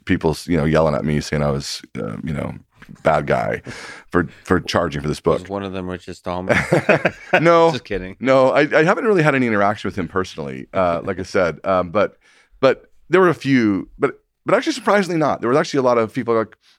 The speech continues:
Speaker 1: "No, it's fine. You know, you can charge for a book. That's no big deal. We know that's a way you can, you can try to make money around open source." So, so what I did, what I, I, I did in an interesting way. I said, "Well,"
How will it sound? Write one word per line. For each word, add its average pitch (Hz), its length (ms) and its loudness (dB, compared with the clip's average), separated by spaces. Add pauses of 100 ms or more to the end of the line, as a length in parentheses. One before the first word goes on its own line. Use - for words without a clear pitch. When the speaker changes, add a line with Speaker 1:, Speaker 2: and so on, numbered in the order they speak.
(120)
Speaker 1:
"No, 277 100 4
it's - 120 0
fine. 143 360 2
You 160 60 0
know, 156 60 2
you 160 80 0
can 160 100 -4
charge 107 220 2
for 104 80 0
a 95 40 4
book. 110 240 2
That's 123 180 -6
no 104 80 0
big 95 160 -6
deal. 98 140 2
We 104 100 2
know 107 140 4
that's 95 220 0
a 90 40 -6
way 90 140 0
you 87 100 -2
can, 80 240 -4 (300)
you 95 120 -2
can 82 280 0
try 101 140 -2
to 92 60 -2
make 85 140 -2
money 85 240 2
around 78 160 0
open 78 200 -4
source." 76 300 -6
So, 95 260 2 (520)
so 143 120 0
what 143 100 6
I 131 80 4
did, 143 220 4
what 120 240 4
I, 117 40 6
I, 110 100 2
I 117 60 6
did 160 200 2
in 143 80 0
an 113 60 2
interesting 123 260 2
way. 101 100 4
I 95 40 4
said, 92 200 -4
"Well," 196 320 0